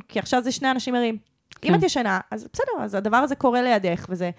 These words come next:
Speaker 1: אז הוא יכול לספר לך יום אחרי זה שזה קרה, ומה היה, היה לו נעים, ולא היה לו נעים, ומה
Speaker 2: וגם בטיפול אפשר להת-,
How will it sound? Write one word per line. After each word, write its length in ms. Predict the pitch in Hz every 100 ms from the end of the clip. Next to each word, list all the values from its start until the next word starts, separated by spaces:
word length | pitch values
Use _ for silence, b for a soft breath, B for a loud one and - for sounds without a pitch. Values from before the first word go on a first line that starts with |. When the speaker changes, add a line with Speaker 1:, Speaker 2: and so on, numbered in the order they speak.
| b b b -
Speaker 1:
אז 60 |
הוא 80 | 208
יכול 180 | - 247
לספר 280 | 247 214 208
לך 120 | 208
יום 120 | 190
אחרי 300 | 190 180 190
זה 200 | 233 262
שזה 300 | 262 196 165
קרה, 480 | 156 180 175 214 262 202
ומה 380 | 165 165 170
היה, 300 | 170 165 170
היה 180 | - 156
לו 80 | 165
נעים, 340 | 160 196 269 208
ולא 160 | 156
היה 140 | 175 254
לו 60 | 247
נעים, 300 | 233 220 202
ומה 200 | 180 185 - b b
Speaker 2:
וגם 280 | 190 202 185
בטיפול 500 | 180 185 202 240 247
אפשר 260 | - 220 214
להת-, 220 | 208